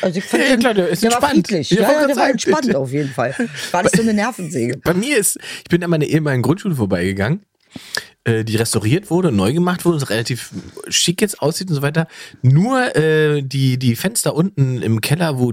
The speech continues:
Speaker 2: wo unsere Werkenräume waren,
Speaker 1: Mhm.
Speaker 2: die waren immer noch da und da guckte ich in diesen Werkenraum rein und da fiel mir wieder diese Geschichte ein. Man verdrängt sowas ja. Wie der Herr, Herr, Herr Memke ist mein Werkenlehrer, glaub ich.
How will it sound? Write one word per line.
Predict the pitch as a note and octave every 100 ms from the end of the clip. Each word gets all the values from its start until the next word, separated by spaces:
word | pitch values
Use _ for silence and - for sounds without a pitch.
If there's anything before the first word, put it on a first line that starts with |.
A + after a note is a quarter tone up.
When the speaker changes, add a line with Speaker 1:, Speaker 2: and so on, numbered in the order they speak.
| A2+
Speaker 2:
wo | A2+
unsere | A#2 A#2 G#2+
Werkenräume | A#2 F3 D#3 G2 D#2 D2
waren, | B1 C2+ F#2
Speaker 1:
Mhm. | G2+ F2 G2 A#3+ G#3
Speaker 2:
die | E3+ F3+
waren | E3+ F3+
immer | - F3
noch | E3+ C#3+
da | A#2+ D#3
und | - B2+
da |
guckte | - F#3+ F#3
ich | -
in |
diesen | C3+
Werkenraum | A2+ D3 D#3 E3
rein | E3+ - - - -
und | C3 C3+
da |
fiel | - - - G#3+ B3+ C4 - F3
mir | F3+ D#3+
wieder | E3
diese | D3+ D3
Geschichte | C#3 C3+ - D#4 - - -
ein. | E2 F#2+ D3+ - _ _ _ _ _ - - -
Man | F#2+
verdrängt | - G2 F#3
sowas | D#2 D#2+ D2
ja. | C#2 - - _ _ _ _ _ _ - - - -
Wie | G#2 C3 D#3
der | D3+ C#3+
Herr, | C#3+ C3+ _ -
Herr, | A#2 B2+ A#2+ A#2
Herr | G#2 A#2+
Memke | A#2 C#3 A3+ F#3+ F3
ist | D#3+
mein | E3+ -
Werkenlehrer, | D3+ D#3+ - D2 B1+ C#2
glaub | G1+ G1+
ich. | - -